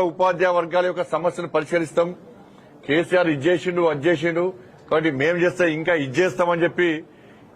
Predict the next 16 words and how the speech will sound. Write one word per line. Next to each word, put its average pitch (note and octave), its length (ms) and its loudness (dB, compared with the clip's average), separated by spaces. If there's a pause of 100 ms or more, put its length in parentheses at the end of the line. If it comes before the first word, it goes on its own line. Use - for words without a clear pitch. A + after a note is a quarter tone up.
(240)
ఇవాళ E3 220 2 (800)
ప్రగల్భాలు F3+ 460 2
వాళ్ళకి. F3 300 2 (200)
ఇవాళ D#3+ 160 2
పద్నాలుగు D#3 480 -2
నెలలే E3 280 2
కనీసం E3+ 540 -4
వాళ్ళ, E3 140 2
కనీసం D#3+ 400 -2
వాళ్ళ E3 140 2
సమస్యలు D#3 440 -2
పట్టించుకునే C#3+ 460 -2
దాఖలాలు C#3+ 400 0
కాంగ్రెస్ C3+ 380 -2
పార్టీ B2 160 0
ప్రభుత్వం. G#2 420 -4